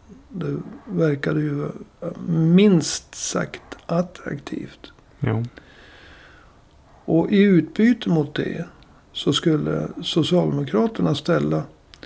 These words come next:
Speaker 1: ett antal platser på valsedlarna till förfogande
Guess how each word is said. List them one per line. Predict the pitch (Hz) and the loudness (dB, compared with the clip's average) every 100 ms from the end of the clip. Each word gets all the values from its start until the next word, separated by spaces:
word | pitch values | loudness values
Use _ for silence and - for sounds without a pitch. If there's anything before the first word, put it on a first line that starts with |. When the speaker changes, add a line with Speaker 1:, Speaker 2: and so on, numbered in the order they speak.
| - - - _ | -20 -20 -20 _
Speaker 1:
ett | - 139 | -4 4
antal | 165 151 - 151 | 4 2 -2 -4
platser | 156 185 170 - - 240 - 156 - - - - | -2 0 0 -2 -4 0 0 -2 -12 -20 -20 -10
på | 165 | -2
valsedlarna | 165 170 147 - 208 - - 53 - - - _ | 0 2 0 0 0 0 -4 -4 -6 -10 -16 _
till | - 147 | -8 -4
förfogande | 151 135 208 233 - - | -4 0 2 2 -2 -6